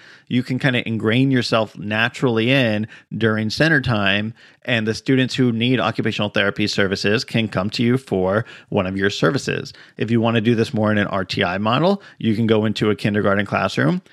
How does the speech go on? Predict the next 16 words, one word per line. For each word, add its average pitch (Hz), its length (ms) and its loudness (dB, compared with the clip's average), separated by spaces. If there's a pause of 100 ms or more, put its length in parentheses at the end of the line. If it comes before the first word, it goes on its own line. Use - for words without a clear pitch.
You 113 140 -2
can 107 140 -2
set 101 240 0
up 95 120 -2
shop 98 500 -2
at 104 340 0
a 101 280 -2
particular 104 540 -2
table, 117 480 0 (320)
and 143 440 2
multiple 147 600 0
groups 107 300 -2
can 110 200 -2
rotate 101 420 0
to 110 100 -2
you, 110 300 0